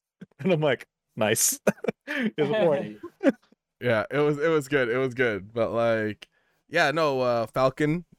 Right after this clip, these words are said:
Speaker 3: and the Winter Soldier for sure. Like, these, uh, these, uh, Disney Plus series are actually doing really well with, uh, being adventurous and taking things a different way.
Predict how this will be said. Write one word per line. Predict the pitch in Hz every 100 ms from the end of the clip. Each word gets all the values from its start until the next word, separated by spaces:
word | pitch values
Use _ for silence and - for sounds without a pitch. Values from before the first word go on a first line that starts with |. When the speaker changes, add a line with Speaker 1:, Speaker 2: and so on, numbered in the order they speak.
| -
Speaker 3:
and | 127
the | 120
Winter | 123 127
Soldier | - 120 123 127
for | - 110
sure. | - 110 104
Like, | 101 98 95 _
these, | 117 113 110
uh, | 104 101
these, | 135 131
uh, | 131
Disney | 135 180
Plus | 180 165 -
series | 131 151 117
are | 113
actually | 113 127 117 107 - - - - _ _
doing | 120 117
really | 113 120 120
well | 107 110 117 117
with, | 107 101
uh, | 101 95 95 92 87 98 _ _ _ _ _ _ _ -
being | 123 120
adventurous | 104 107 120 180 214 - - - _ _ _
and | 107
taking | - 117 120 120
things | 123 113
a |
different | 110 117 90
way. | 101 107 156